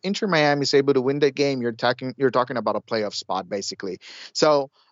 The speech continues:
um, not secure, but, you know, being within the reach for a playoff spot. So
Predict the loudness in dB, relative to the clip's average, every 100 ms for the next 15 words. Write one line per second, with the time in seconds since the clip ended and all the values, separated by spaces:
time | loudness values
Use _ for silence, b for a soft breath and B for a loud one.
0 | -4 0 0 -2 -10 -20 _ -2 -2 -2
1 | -6 0 0 0 -6 -10 -10 -10 -10 -12
2 | _ _ _ _ -2 0 0 0 -4 -8
3 | _ 0 2 2 0 0 -2 -2 -2 -6
4 | -8 -6 -6 -4 -4 -4 -6 -6 -6 -10
5 | B B B 0 2 4 2